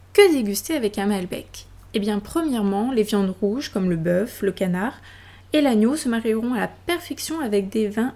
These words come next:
élaborés avec du Malbec, mais aussi des viandes en sauce ou du gibier. Les fromages à pâte pressée ou persillée, mais surtout un rocamadour ou un cabecou.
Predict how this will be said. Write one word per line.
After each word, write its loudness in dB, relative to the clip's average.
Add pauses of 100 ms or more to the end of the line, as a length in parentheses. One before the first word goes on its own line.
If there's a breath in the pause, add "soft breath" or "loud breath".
(120)
élaborés 0
avec -2
du -6
Malbec, -4 (400 loud breath)
mais 2
aussi 2
des 0
viandes -2
en 2
sauce 0
ou -2
du 0
gibier. -2 (840 loud breath)
Les 6
fromages -2
à 2
pâte -6
pressée -2
ou 0
persillée, -2
mais -2
surtout -4 (300 loud breath)
un 2
rocamadour 0
ou 0
un -2
cabecou. -4